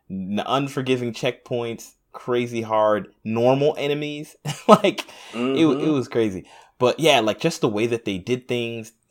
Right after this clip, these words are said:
Speaker 1: like, the, how, and it was, like, a fixed camera because it was a two D sky,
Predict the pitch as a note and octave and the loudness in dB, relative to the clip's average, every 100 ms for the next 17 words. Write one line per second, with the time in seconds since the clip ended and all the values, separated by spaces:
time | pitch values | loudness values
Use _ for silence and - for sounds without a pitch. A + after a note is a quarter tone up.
0 | _ _ G2+ G2 - G2+ D#2+ - _ _ | _ _ -4 -4 -2 -2 -2 -8 _ _
1 | _ C#3 - - F2 G#2+ D#3+ E3 C#3+ A#2 | _ -2 -2 -4 -6 -2 2 4 4 2
2 | - D3+ - - D#3+ D3 F3 D#3+ A#2 G#2 | -2 -4 -4 -6 -6 -4 -6 -8 -8 -6
3 | G2 F#2+ - A2 G2+ F#2 - G2 | -8 -8 -8 -8 -8 -8 -4 -2